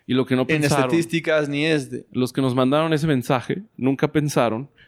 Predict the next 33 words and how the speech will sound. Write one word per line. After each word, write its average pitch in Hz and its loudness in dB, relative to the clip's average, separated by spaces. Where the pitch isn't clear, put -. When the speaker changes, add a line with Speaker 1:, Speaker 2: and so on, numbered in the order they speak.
Speaker 1:
que 120 -2
al 120 0
final 151 0
nos 165 2
estaban 147 -2
haciendo 131 2
un 123 -2
favor. 92 -2
Porque - -20
se 131 -8
trató 131 0
de 120 -4
una 127 -2
manera 123 -2
masiva 135 -4
de 113 0
que 104 -2
la 98 -2
gente 113 -4
conociera 101 -2
mi 98 -2
tecnología. 131 -4
Porque 135 2
yo 147 2
también 165 -2
lo 160 -2
que 147 -2
les 120 0
decía 120 -2
en 139 0
la 139 -2
prensa 139 -2
es, 131 -6